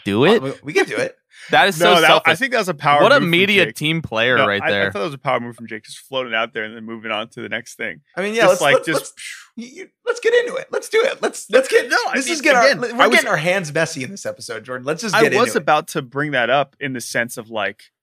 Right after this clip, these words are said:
Speaker 1: Jordan,
Speaker 3: Yeah.
Speaker 1: I'm angry this morning.
Speaker 3: <laughs> I can't,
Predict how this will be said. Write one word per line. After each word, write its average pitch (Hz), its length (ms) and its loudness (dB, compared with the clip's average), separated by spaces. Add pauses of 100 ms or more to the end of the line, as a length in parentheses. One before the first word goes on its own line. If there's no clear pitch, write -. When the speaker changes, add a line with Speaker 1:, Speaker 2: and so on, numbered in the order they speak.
(240)
Speaker 1:
Jordan, 170 340 4 (520)
Speaker 3:
Yeah. 151 100 -10
Speaker 1:
I'm 156 160 2
angry 139 340 2
this 120 220 -6
morning. 98 380 -4 (240)
Speaker 3:
<laughs> - 380 -14 (880)
I 135 100 -2
can't, - 300 -8